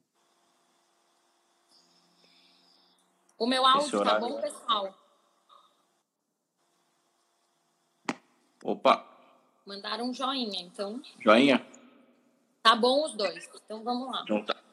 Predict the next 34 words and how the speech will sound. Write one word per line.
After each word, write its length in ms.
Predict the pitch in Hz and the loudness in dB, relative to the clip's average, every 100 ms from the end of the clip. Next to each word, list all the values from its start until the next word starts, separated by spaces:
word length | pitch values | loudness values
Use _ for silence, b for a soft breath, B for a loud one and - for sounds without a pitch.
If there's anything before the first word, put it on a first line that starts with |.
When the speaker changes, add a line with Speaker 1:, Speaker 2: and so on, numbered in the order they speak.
| _ _ - | _ _ 6
Speaker 2:
Bom, 280 | 147 120 - | 6 6 0
então 400 | 123 123 151 165 | -6 -4 -4 -4
a 80 | 160 | -4
gente 300 | 165 160 165 | -6 -10 -10
criou 260 | 170 147 131 | -6 -4 -4
esse 140 | 131 | -6
programa 560 | 160 143 147 175 180 - | -10 -6 -6 -4 -6 -4
e 100 | 147 | -4
a 80 | |
Wafa, 400 | 147 143 - 156 | -2 -4 -6 -8
com 240 | 165 156 135 | -8 -16 -14
vinte 340 | 175 233 - | -10 -10 -4
anos, 440 | 175 196 - - - | -4 -4 -12 -20 -20
ficou 220 | 151 156 | -12 -8
responsável, 920 | 165 165 165 143 - 139 139 151 165 _ b b _ | -8 -10 -16 -16 -6 -4 -4 -8 -16 _ b b _
é, 100 | 127 | -6
é, 800 | 139 143 147 147 - 127 127 127 | -4 -2 -6 -10 -12 -12 -8 -10
pra 300 | 120 139 131 | -10 -10 -10
ir 200 | 135 147 | -10 -12
lá 240 | 135 143 180 | -6 -6 -8
em 40 | |
São 200 | - 165 | -14 -14
Mateus 500 | 156 135 147 156 - | -12 -10 -10 -10 -14
todos 260 | - 180 170 | -10 -8 -10
os 140 | 131 | -14
dias 380 | 120 143 147 - | -8 -6 -6 -8
cuidar 420 | 170 143 135 143 | -8 -4 -2 -2
de 140 | 143 | -6
mais 180 | 143 143 | -12 -12
ou 80 | 139 | -12
menos 240 | 147 147 | -18 -20
trezentos 720 | - 156 135 127 156 151 160 135 | -16 -10 -10 -10 -16 -12 -12 -8
homens 300 | 139 143 131 | -8 -8 -12
venezuelanos 960 | 135 135 123 117 113 123 139 - - | -12 -14 -16 -16 -12 -14 -14 -20 -20